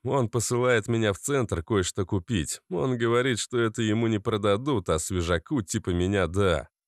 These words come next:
"Какую-то хрень сморозил", удивился я сам себе. "Но на ходу чего только не придумаешь". И вроде как попал в десятку. Маша многозначительно кивнула и отстала с вопросами и попыталась встать,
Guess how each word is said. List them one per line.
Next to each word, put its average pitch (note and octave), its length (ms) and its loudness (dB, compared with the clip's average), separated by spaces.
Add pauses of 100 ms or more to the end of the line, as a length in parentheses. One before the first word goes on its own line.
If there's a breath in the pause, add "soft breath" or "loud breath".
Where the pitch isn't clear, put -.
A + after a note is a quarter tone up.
(160)
"Какую-то C#3 720 -2
хрень C#3+ 440 -2
сморозил", G2 880 0
удивился A#2 640 -2
я F2 100 4
сам F2+ 220 0
себе. F2 560 -2 (240)
"Но F3 220 0
на C#3+ 100 0
ходу C#3 400 0
чего C3 300 -2
только B2 300 -2
не A#2+ 100 2
придумаешь". A#2 800 0 (220)
И D#2+ 180 2
вроде C#3 500 -2
как D#3+ 260 -4
попал D#3 460 -2
в C#3 40 -8
десятку. D3 920 -2
Маша C3+ 440 -4
многозначительно G#2+ 840 0
кивнула G2 580 0
и F2+ 40 4
отстала G2+ 480 2
с G2 100 -2
вопросами F#2 680 0
и F#2 180 -8
попыталась F2 600 -2
встать, - 540 0